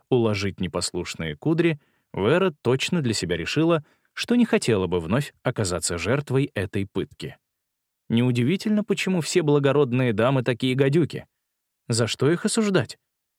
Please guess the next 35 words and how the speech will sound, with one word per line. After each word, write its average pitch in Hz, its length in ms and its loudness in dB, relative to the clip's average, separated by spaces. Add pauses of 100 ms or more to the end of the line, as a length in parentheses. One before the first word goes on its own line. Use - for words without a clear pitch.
(320)
Девушка 147 420 2
ещё 135 180 0
даже 143 220 2
не 135 100 2
ушла 135 320 2
на 131 140 0
ужин, 135 340 0 (200)
а 117 180 0
уже 123 260 2
не 120 120 2
могла 95 260 0
справиться 95 500 -2
с 87 60 -4
желанием 92 560 -2
ударить 113 440 -2
кого-нибудь 117 520 -2
под 104 300 -2
дых. - 280 -8 (880)
Вера 165 300 2
пыталась 151 460 0
завести 127 400 0
разговор, 120 480 0 (320)
но 110 340 0
мадмуазель 104 840 -2 (240)
"Сильные 90 640 0
лапки" 135 580 -2
не 165 200 4
отвечала. 117 680 -2 (580)
Каждый 110 320 0
раз, 110 220 0
когда 92 280 -4
Вера 90 260 -2
задавала 87 440 -2
ей 80 160 -2
вопрос, 85 500 -2